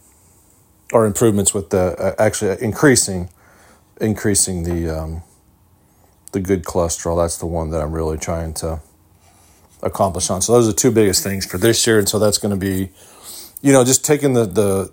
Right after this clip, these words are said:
the diet, the, the eating food program to the, to another level, being more consistent and then being more,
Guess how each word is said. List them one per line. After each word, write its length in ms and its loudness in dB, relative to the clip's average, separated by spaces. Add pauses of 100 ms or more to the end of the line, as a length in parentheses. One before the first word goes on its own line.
the 120 0
diet, 460 4
the, 480 -8
the 440 -4
eating 460 0 (240)
food 260 4
program 520 0
to 180 -2
the, 220 -2
to 480 -2 (500)
another 320 4
level, 520 2 (1700)
being 320 0 (580)
more 160 6
consistent 600 -2
and 120 -4
then 140 -4
being 260 -2
more, 360 -2